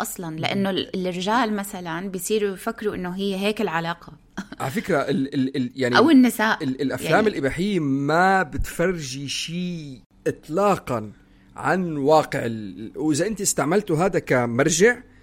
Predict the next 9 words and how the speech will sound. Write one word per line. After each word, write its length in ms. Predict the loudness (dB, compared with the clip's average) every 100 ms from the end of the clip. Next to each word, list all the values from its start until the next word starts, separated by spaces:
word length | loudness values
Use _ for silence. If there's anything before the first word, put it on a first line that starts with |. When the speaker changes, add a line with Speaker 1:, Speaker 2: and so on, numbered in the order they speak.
| -20 -20 -20 _ _ -2
Speaker 2:
أنت 140 | 0
عم 80 | 0
تحط 180 | -2 -2
حالك 280 | 0 0
بمحل 360 | -2 -2 0 0
كتير 360 | -2 -2 2 2
خطر. 260 | 2 -6
Speaker 1:
مم. 160 | -10 -14 -20 -16
Speaker 2:
غير 580 | -6 4 6 6 4 2